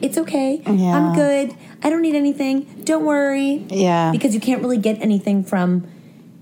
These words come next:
Speaker 1: I was fifty fifty, right? So I was never in more than one house for more than two days.
Speaker 2: That's crazy.
Speaker 1: So two days, two days, two days,
Speaker 2: Oh
Speaker 1: gone.
Speaker 2: my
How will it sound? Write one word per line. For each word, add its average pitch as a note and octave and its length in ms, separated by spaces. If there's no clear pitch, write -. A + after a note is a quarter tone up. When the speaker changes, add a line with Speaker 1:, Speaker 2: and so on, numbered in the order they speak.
Speaker 1:
I A3 80
was A#3+ 200
fifty G3+ 300
fifty, F#3 320
right? D#3 340
So A3+ 80
I G3 60
was F#3 240
never F#3+ 540
in G3+ 120
more F#3+ 300
than F#3 140
one F3 100
house F3 240
for - 80
more E3+ 160
than E3+ 140
two E3+ 100
days. E3 220
Speaker 2:
That's E3 220
crazy. D#3+ 840
Speaker 1:
So F#3+ 160
two A#3 260
days, G#3 260
two - 160
days, F3+ 320
two G3+ 120
days, D#3 240
Speaker 2:
Oh A#3+ 220
Speaker 1:
gone. A3+ 300
Speaker 2:
my E3+ 260